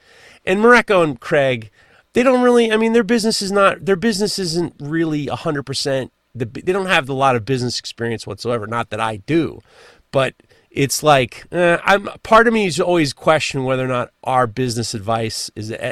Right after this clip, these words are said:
is, is, uh, is any good or not. Um, a lot of it's, I usually, the, the,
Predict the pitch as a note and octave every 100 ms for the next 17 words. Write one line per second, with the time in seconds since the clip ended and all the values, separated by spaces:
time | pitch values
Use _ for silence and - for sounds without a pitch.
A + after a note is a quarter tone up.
0 | - A#2+ A2 - A#2+ A2 G2+ A2 A2 -
1 | G#2+ A2 A2 G#2+ A2+ A2 G#2+ G#2 A2 _
2 | _ - - - - A#2 A#2 A#2 A#2 A#2
3 | - C#3+ E3 F3+ F#3 D#3+ - - - E3+
4 | F3+ F3 D#3+ C#3 D3+ C3 - A2+ C#3 C3+
5 | C3 C3+